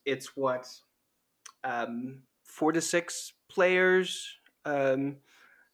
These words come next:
it will not be waiver eligible.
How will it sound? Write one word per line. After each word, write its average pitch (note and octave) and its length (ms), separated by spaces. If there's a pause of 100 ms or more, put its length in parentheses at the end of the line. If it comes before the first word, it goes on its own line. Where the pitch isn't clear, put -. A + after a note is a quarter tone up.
(200)
it C3+ 60
will C#3 280
not D3 340
be D3+ 480 (120)
waiver C#3+ 680
eligible. D3+ 800